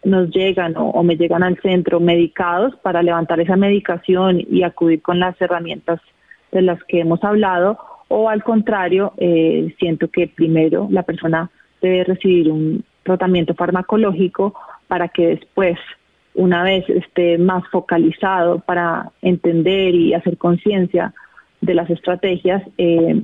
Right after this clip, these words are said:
vuelvan a nosotros. Entonces, eh, el,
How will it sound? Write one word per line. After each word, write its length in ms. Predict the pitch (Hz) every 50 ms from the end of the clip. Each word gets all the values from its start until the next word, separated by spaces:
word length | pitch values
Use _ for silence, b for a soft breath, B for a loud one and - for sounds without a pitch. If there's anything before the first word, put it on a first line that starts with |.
| - _ _
vuelvan 560 | 170 175 185 170 165 170 175 156 156 - 160
a 80 | 160 165
nosotros. 500 | 165 160 165 - 202 190 185 - - -
Entonces, 440 | 180 170 - 175 170 160 170 170 165 - B B B B B B _ _ _
eh, 240 | - 180 170 - -
el, 440 | - 175 175 165 160 160 156 151